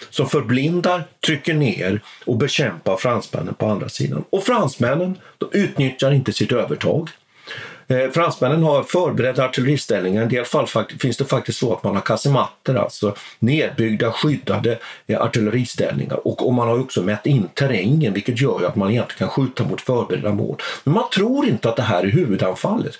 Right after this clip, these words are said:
Man tror att det här är en diversion. Man tror inte att det här som hela det tyska genombrottet kommer att genomföras. Och så småningom får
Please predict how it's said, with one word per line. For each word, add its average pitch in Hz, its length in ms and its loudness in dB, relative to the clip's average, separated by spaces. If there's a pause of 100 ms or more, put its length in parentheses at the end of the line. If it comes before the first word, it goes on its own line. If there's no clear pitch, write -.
(260)
Man 190 120 2
tror 214 160 0
att - 60 -2
det 139 60 2
här 127 100 4
är 110 60 2
en 95 60 0
diversion. 107 680 -2 (200)
Man 147 140 0
tror 208 120 2
inte 139 180 -2
att 113 60 -4
det 143 60 0
här 95 340 0
som 113 200 0
hela 110 280 2
det 104 120 0 (340)
tyska - 420 0
genombrottet 101 640 0
kommer 104 220 0
att - 220 -8
genomföras. 117 840 -2
Och - 280 -2
så 226 80 2
småningom 190 480 2
får 180 360 2